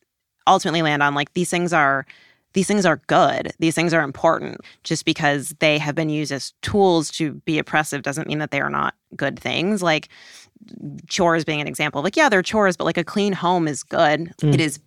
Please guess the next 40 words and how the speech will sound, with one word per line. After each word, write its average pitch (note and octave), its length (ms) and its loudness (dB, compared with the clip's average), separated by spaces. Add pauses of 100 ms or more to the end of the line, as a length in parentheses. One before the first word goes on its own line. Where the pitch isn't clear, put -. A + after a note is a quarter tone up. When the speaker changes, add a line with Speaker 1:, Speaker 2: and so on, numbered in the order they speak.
(140)
Speaker 1:
beautiful. E3 540 2
It C#3+ 100 -6
is C#3+ 260 -8
safer. D#3 640 0
It C#3+ 120 0
is B2 140 -6
healthier. C#3+ 800 0 (260)
It E3 100 -2
is D#3+ 160 0
lovelier. C#3+ 520 0
And, D3 120 -2
like, C#3+ 160 -2
that D#3 140 6
is D3+ 120 -2
a D3+ 60 -4
good D3 340 -2
thing. C#3 380 -2
And D3+ 100 0
I C#3+ 80 0
don't C#3+ 240 -2
want D3 160 -2
us - 320 -6
to C3+ 520 -2 (560)
shit - 340 0
on D3+ 340 2
the D3+ 120 0
things D3 220 -2
that D3+ 80 0
are C#3+ 80 2
so C#3+ 240 0
lovely C#3 500 0
and C#3+ 100 -2
wonderful C#3+ 340 0
just - 180 -8
because C#3 520 -4 (380)
we've - 160 -4
been - 140 -2
taught - 260 -2
that C#3 120 -4
they - 320 0